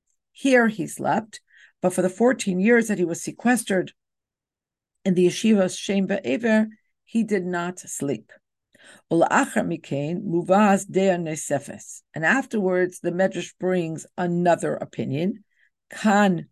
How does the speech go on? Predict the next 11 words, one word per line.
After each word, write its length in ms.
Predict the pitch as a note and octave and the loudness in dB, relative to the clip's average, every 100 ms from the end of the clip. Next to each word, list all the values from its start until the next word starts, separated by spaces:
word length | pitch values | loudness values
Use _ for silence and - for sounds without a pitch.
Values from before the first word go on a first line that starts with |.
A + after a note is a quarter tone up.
| _ | _
shachav, 800 | - - C#3 - C#3+ - - - _ _ - - - | -6 -2 -2 -2 -4 -4 -8 -20 _ _ -20 -6 -2
aval 320 | F3 F3 F3+ | 2 0 0
kol 300 | - G#3+ G#3+ | 0 2 2
chav 280 | - F#3+ F#3 | 2 0 0
shana 340 | - G#3+ G3 | 0 0 0
she'amad 540 | G3 - - G3+ F#3+ F3+ | -2 -4 -2 0 0 0
b'veisei 480 | D#3+ F#3 G#3+ G#3+ | -4 -2 -2 -2
shelavan 560 | F3 D#3+ E3+ G#3+ G#3+ F3 | -6 -4 0 0 0 -2
lo 80 | E3 | -2
shachav. 540 | D#3 - - - - - _ _ _ _ _ _ _ _ | -4 -8 -8 -10 -10 -16 _ _ _ _ _ _ _ _
Here, 640 | - B3+ B3 G3 D#3+ D3+ | 2 6 6 6 2 -6